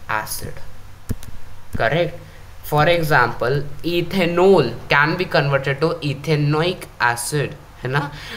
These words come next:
Propanol can be com-, uh, converted to propanoic acid by the oxidation of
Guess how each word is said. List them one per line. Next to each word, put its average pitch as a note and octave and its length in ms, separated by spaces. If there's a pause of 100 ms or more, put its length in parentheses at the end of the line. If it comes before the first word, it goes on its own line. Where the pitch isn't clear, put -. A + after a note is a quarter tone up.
(160)
Propanol F3 840
can D3 200
be D#3+ 100 (120)
com-, C3 320
uh, C#3+ 200 (100)
converted C#3+ 440
to F3 80
propanoic D3 840 (180)
acid B2 640 (240)
by D3+ 340
the F3+ 240
oxidation C#3+ 720
of - 300